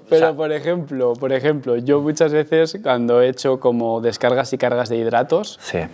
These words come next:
Speaker 1: yo sé lo que es estar, pues, eh, depletado, y cuando cargas de glucógeno.
Speaker 2: Ujú.
Speaker 1: Cuando estás depleto te ves mucho más plano, mucho más vacío.
Speaker 2: Sí.
Speaker 1: Joder, la, las primeras veces que, que estuve igual en esa situación me vi y dije, "Madre mía, ¿qué ha pasado?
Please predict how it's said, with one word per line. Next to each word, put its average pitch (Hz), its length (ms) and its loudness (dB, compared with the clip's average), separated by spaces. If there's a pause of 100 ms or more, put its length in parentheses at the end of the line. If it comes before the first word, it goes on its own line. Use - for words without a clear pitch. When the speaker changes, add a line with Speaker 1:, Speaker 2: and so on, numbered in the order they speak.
(160)
Speaker 1:
yo 120 340 4
sé 123 260 2
lo 120 140 2
que 120 100 0
es 107 120 -4
estar, 117 340 -2
pues, 110 280 -6
eh, 120 280 -2
depletado, 113 720 0 (540)
y 123 80 2
cuando 104 240 2
cargas 120 260 2
de 113 80 0
glucógeno. 110 600 0
Speaker 2:
Ujú. 110 260 0
Speaker 1:
Cuando 104 240 0
estás 107 260 0
depleto 123 420 2
te 120 100 -2
ves 107 180 -4
mucho 107 220 -6
más 107 140 -4
plano, 135 280 2
mucho 110 200 -4
más 107 120 -2
vacío. 113 420 0 (580)
Speaker 2:
Sí. - 220 0
Speaker 1:
Joder, 110 320 2
la, 120 160 2
las 131 160 2
primeras 127 360 0
veces 156 480 -2 (140)
que, 123 220 2
que 123 280 2
estuve 127 280 2
igual 123 200 2
en 127 100 -2
esa 123 140 -6
situación 127 560 0
me 120 140 2
vi 131 240 2
y 135 80 0
dije, 110 260 -6
"Madre 110 240 -4
mía, 143 220 0
¿qué - 80 -2
ha - 20 2
pasado? 160 340 0